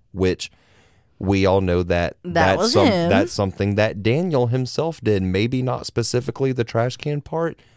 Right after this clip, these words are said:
Speaker 1: but Daniel definitely did kill animals. He killed
Speaker 2: Right.
Speaker 1: a cat. So Chris immediately tells Daniel, "You know, that's what people have told us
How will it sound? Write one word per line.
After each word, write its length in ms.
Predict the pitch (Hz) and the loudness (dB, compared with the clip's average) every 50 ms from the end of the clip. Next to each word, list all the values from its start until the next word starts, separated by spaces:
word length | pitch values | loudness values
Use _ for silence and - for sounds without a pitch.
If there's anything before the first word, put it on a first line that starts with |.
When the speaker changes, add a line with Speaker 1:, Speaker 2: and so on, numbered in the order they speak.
| _ _ | _ _
Speaker 1:
but 280 | 98 104 110 92 95 | 0 0 0 0 0
Daniel 400 | 90 101 104 107 107 113 110 107 | 0 0 0 2 2 2 2 0
definitely 680 | 95 92 - - 101 98 - - 107 104 92 80 107 104 | 0 -2 0 0 0 2 2 0 0 2 0 0 -2 -4
did 320 | 101 92 104 107 113 110 | -4 0 0 0 0 -2
kill 220 | - - 113 107 98 | -4 -2 -2 0 0
animals. 420 | 110 113 110 107 90 87 87 - - | 0 -2 -2 -2 -4 -6 -8 -8 -10
He 120 | 92 87 | -10 -10
killed 200 | - - 87 - | -6 -4 -2 0
Speaker 2:
Right. 100 | 170 156 | 0 0
Speaker 1:
a 180 | 147 107 98 95 | 0 -2 -2 -4
cat. 180 | 90 - - _ _ _ _ - 139 147 - _ _ _ _ _ _ _ _ _ _ _ _ _ | -6 -12 -16 _ _ _ _ -20 -20 -20 -20 _ _ _ _ _ _ _ _ _ _ _ _ _
So 240 | - - 120 117 | -2 2 2 2
Chris 340 | 110 - - 135 143 135 - | 2 0 0 0 0 0 0
immediately 680 | 120 95 95 98 104 117 120 123 120 107 80 107 104 104 | -2 -2 0 0 0 0 0 0 0 0 0 -2 -4 -4
tells 320 | - 110 104 101 98 95 | -2 -2 0 0 -2 -2
Daniel, 420 | 92 90 90 90 90 90 87 85 - _ _ _ _ _ _ _ _ _ _ - | -2 -2 -2 -2 -2 -2 -4 -4 -6 _ _ _ _ _ _ _ _ _ _ -6
"You 180 | 107 104 117 | -2 0 2
know, 300 | 120 120 120 123 123 120 - - _ _ _ _ _ _ _ - | 2 2 2 0 -2 -4 -6 -12 _ _ _ _ _ _ _ -2
that's 320 | 95 107 120 143 - - | 0 2 2 2 0 0
what 180 | 139 127 117 - | 0 0 0 0
people 300 | 123 120 113 117 110 110 | -2 -2 0 0 0 2
have 200 | 113 110 104 - | 0 0 -2 -2
told 240 | - 113 110 107 107 | -4 -2 0 2 2
us 260 | 104 101 101 - - | 0 0 -2 -6 -10